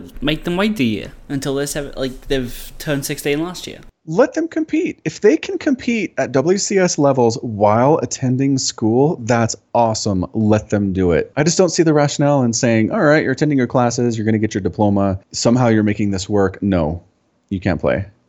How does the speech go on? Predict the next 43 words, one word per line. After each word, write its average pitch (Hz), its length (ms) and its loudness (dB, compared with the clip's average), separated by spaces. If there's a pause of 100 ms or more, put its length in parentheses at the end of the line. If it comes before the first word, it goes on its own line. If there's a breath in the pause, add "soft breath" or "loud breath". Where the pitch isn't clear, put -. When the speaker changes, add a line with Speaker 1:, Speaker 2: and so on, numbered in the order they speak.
(100)
Speaker 1:
Okay, 160 220 -2
if 165 100 -6
they 233 100 -2
can 226 200 -4
do 156 140 0
everything, 117 580 -6
I 80 80 -10
guess. - 600 -10
Uh, 107 380 -8
if, 117 320 -8
if, 156 140 2
Speaker 2:
Okay. 127 240 0
Speaker 1:
if, 156 220 2
if 165 200 -2
they 190 120 2
can't 175 300 -2
make 180 220 -2
it, 98 140 -6
but 107 80 -4
I 135 60 -2
think 147 140 -2
it's 131 200 -4
undue 120 300 0
burden 107 400 -6 (420 loud breath)
to 131 100 -6
force 120 320 -4
them 117 160 -4
to 104 80 -12
have 107 240 -10
to - 80 -14
do 98 80 -12
both, 110 460 -4
but 107 100 -6
I 107 80 -4
definitely 113 380 -6
think 113 160 -10
they 107 80 -8
should - 180 -10
have 107 160 -10
the 110 80 -6
minimum 107 360 -4
schooling 175 320 -8
done. - 260 -12